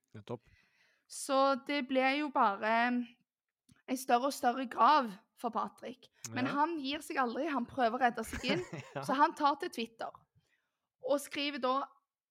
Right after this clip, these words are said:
Speaker 2: fire sånne, eh, «Follow the post in the next page». Altså, for han har skrevet så mye. Der han gratulerer Coco Gauff med seieren.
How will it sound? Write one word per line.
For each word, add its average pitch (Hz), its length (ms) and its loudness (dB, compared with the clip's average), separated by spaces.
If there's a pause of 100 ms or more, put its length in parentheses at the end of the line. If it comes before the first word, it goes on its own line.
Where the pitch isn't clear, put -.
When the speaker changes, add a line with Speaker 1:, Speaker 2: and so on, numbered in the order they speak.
(100)
Speaker 2:
fire 247 720 -4
sånne, 233 880 0 (420)
eh, 202 220 -2 (280)
«Follow 311 680 2 (220)
the 277 80 -6
post 285 420 -4
in 269 120 -2
the 269 60 -2
next 254 380 -4
page». 247 640 -4
Altså, 233 240 -2
for 247 80 -4
han 233 120 0
har 233 120 2
skrevet 226 340 -6
så - 120 -10
mye. 214 300 -4 (360)
Der - 60 -2
han 247 120 -4
gratulerer 262 640 0
Coco 233 380 -4
Gauff 247 500 0
med 247 140 -6
seieren. 233 520 -8